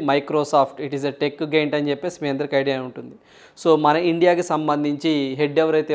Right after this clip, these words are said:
ఉన్నారో అతను ఈ యొక్క పోస్ట్ నుంచి తొలగించడం జరిగింది అని చెప్పేసి న్యూస్ రావడం జరిగిందండి. So జనరల్గా ఇతను ఏవైతే ఈ యొక్క పోస్ట్‌లో ఫస్ట్ టైమ్ వచ్చినప్పుడు రెండు మూడు ఎగ్జామ్స్‌లో ఇతని గురించి అడిగాడండి. So ఇటీవల కాలంలో Microsoft ఇండియాకి ప్రెసిడెంట్గా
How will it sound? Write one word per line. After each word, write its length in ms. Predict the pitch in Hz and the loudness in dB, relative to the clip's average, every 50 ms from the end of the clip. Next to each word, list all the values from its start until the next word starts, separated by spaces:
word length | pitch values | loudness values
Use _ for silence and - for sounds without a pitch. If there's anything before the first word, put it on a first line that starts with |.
| 135 135 | -4 -2
ఉన్నారో 280 | 139 139 139 143 143 143 135 | 0 0 2 2 2 2 0
అతను 280 | 135 - 143 147 151 147 139 131 - 156 | 0 -2 -4 -2 -2 -4 -4 -6 -6 -4
ఈ 40 | 147 | -2
యొక్క 160 | 147 139 - 139 - - | -2 -2 -2 -4 -4 -2
పోస్ట్ 220 | 143 147 147 - 151 | -2 -2 -4 -4 -8
నుంచి 160 | 143 139 160 147 | -8 -8 -4 -2
తొలగించడం 520 | 143 131 135 135 139 135 135 139 143 135 135 135 | -2 -2 0 -2 -2 -4 -4 -4 -4 -2 0 0
జరిగింది 420 | 123 127 131 131 135 131 131 135 135 - - | 0 0 0 -2 -4 -4 -4 -4 -6 -4 -4
అని 140 | 135 131 127 | -2 0 0
చెప్పేసి 280 | 127 - - 147 135 - 156 139 | 0 0 0 -2 -2 -2 -4 -4
న్యూస్ 160 | 143 139 139 139 | -4 -2 0 0
రావడం 220 | 135 127 143 143 131 131 | 0 0 0 -2 -2 -2
జరిగిందండి. 440 | 127 123 127 120 117 113 113 110 _ _ _ _ - - - - - - | -4 -4 -6 -8 -10 -14 -16 -18 _ _ _ _ -20 -20 -20 -20 -12 -2
So 60 | - 180 170 156 160 | 0 2 2 4 4
జనరల్గా 320 | 156 151 170 190 196 196 185 180 | 2 2 2 2 2 2 2 2
ఇతను 180 | 180 170 175 170 156 147 143 147 147 - 151 151 | 0 0 0 0 0 0 -2 -4 -4 -2 -2 0
ఏవైతే 300 | 165 165 180 175 165 175 175 160 | 0 2 0 0 0 0 0 0
ఈ 40 | 156 | 0
యొక్క 140 | 151 123 147 139 - - | 0 2 0 0 0 0
పోస్ట్‌లో 400 | 143 151 170 165 - - 180 175 170 156 151 - | 0 0 0 0 -2 -2 0 2 2 2 0 0
ఫస్ట్ 220 | 147 139 143 - - 180 | -2 -2 -2 -2 0 0
టైమ్ 160 | 165 156 143 - 143 | 0 0 -2 -4 -6
వచ్చినప్పుడు 460 | 139 - 156 147 143 139 - 160 156 139 135 131 123 - - 143 143 | -6 -2 -2 0 0 0 0 0 0 0 0 -2 -6 -8 -10 -8 -6
రెండు 140 | 143 147 143 | -6 -4 -2
మూడు 120 | 147 143 135 | 0 0 0
ఎగ్జామ్స్‌లో 400 | 131 131 147 165 165 165 - 165 147 135 | 0 0 0 -2 -2 -4 -6 -6 -6 -6
ఇతని 160 | 135 131 123 | -6 -4 -4
గురించి 240 | 139 143 147 147 147 | -4 -4 -4 -4 -6
అడిగాడండి. 460 | 131 127 127 143 135 131 127 117 110 - _ _ _ _ _ - | -4 -2 -2 -2 -2 -2 -4 -8 -10 -16 _ _ _ _ _ -6
So 40 | - 147 139 | -6 -4 -4
ఇటీవల 240 | 143 143 147 160 151 151 | -2 -2 0 2 4 4
కాలంలో 320 | 151 151 151 151 160 185 196 160 139 | 4 4 2 2 0 -2 0 0 0
Microsoft 720 | 143 147 147 156 160 156 151 151 - 156 151 143 151 - 143 120 - - 143 | 0 0 0 0 -2 -2 0 0 2 2 2 2 0 -4 -8 -8 -8 -8 -8
ఇండియాకి 380 | 147 151 156 165 165 151 156 151 139 143 - | -6 -2 0 0 0 0 -2 -6 -6 -4 -4
ప్రెసిడెంట్గా 400 | 139 135 135 151 143 147 147 | -6 -4 -6 -6 -8 -6 -4